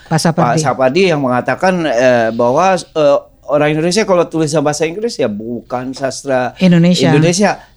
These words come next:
Speaker 2: Loh, nanti kalau dia ke Winton Acton, dia, dia announce-nya gimana gitu.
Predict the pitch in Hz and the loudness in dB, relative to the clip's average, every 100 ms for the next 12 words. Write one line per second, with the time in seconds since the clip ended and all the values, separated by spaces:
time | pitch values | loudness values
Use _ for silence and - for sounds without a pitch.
0 | _ - 135 123 101 - _ 127 131 190 | _ -2 0 2 0 -8 _ -2 -2 0
1 | 202 185 180 180 175 180 170 175 170 180 | 2 2 2 2 2 2 2 2 2 0
2 | 175 - 226 226 214 196 175 160 160 165 | -2 -2 0 2 2 4 2 2 0 0
3 | 202 180 165 165 147 139 120 117 113 127 | 0 -2 -4 -4 0 2 0 -2 -2 -2
4 | 117 113 | -2 -4